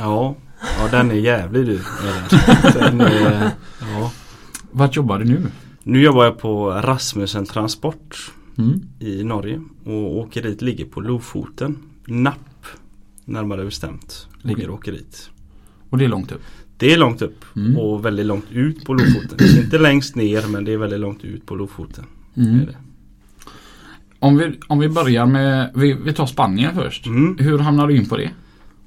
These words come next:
Speaker 1: Nej, jag vet inte. Jag, eh, jag har alltid velat ligga ute. Och så, eh, sen så sökte jag jobb hos, eh, J T V,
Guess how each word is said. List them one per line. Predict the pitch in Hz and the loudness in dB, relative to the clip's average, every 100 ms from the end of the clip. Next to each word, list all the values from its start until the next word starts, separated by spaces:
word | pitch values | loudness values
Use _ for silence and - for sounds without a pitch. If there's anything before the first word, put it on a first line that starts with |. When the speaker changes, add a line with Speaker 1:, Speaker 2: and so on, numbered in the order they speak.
| - | -20
Speaker 1:
Nej, | - 107 | -20 -16
jag | 113 | -8
vet | 123 131 | -4 -4
inte. | 165 160 | -4 -4
Jag, | 95 92 123 135 143 | -6 -2 0 2 4
eh, | 147 147 151 151 156 160 160 156 - - - _ _ _ - - - - - - - 131 143 | 4 2 2 0 0 0 0 -4 -10 -20 -20 _ _ _ -20 -20 -20 -20 -20 -20 -20 -18 -14
jag | 147 | -10
har | 147 | -6
alltid | 190 151 123 | -4 -4 0
velat | 127 131 | 0 0
ligga | 135 147 | 0 0
ute. | 123 - 151 175 - _ _ - - - | -2 0 -2 -2 -16 _ _ -20 -20 -14
Och | 131 123 | -12 -12
så, | - - 123 127 127 131 | -10 -2 0 2 2 2
eh, | 131 135 135 127 - - - _ - - - | 0 0 -2 -6 -14 -20 -20 _ -20 -20 -18
sen | - 123 123 | -6 -2 -2
så | - 143 | -2 -4
sökte | 143 180 127 151 | 0 0 0 2
jag | 127 | 2
jobb | 120 110 135 147 - - - _ _ - | 2 0 -4 -8 -20 -20 -20 _ _ -10
hos, | 139 127 - - 117 | -6 -6 -6 -12 -8
eh, | 113 110 110 113 113 - - _ - - - - - | -8 -8 -10 -10 -16 -20 -20 _ -20 -20 -20 -20 -14
J | - 120 | -6 -6
T | - | -6
V, | 101 | -10